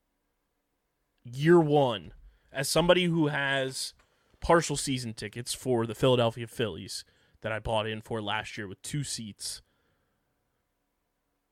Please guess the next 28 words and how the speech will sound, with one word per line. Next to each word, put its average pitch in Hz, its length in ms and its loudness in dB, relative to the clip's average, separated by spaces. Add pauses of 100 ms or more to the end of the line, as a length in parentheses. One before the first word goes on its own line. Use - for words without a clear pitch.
(480)
at 113 120 -2
a 107 40 -8
price 113 300 -2
point 110 340 -8
for - 140 -12
thirteen 131 600 -6
games 87 580 -14 (580)
that 117 180 -2
broke 117 280 -4
down 117 300 -4
to 143 200 -2
just 151 400 0
about 139 380 2 (100)
that 127 320 -4
price 131 400 2
per 139 320 2
game 123 280 -2
per 120 200 -4
ticket. 110 560 -4 (1300)
That's 147 200 0
a 156 40 0
steal. 147 560 2
And 131 140 -6
you're 131 100 0
getting 160 220 4
in 147 140 2
year 139 260 2
one. 127 480 2